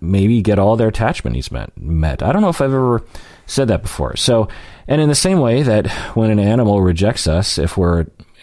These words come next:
needy of the animal, it, you know, it hurts. And the animal,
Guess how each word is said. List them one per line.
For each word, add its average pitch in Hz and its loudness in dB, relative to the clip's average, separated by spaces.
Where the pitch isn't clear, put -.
needy 92 2
of 78 -4
the 78 -2
animal, 78 -2
it, - -4
you 120 0
know, 127 2
it 107 -2
hurts. - -6
And 131 0
the 113 2
animal, 127 2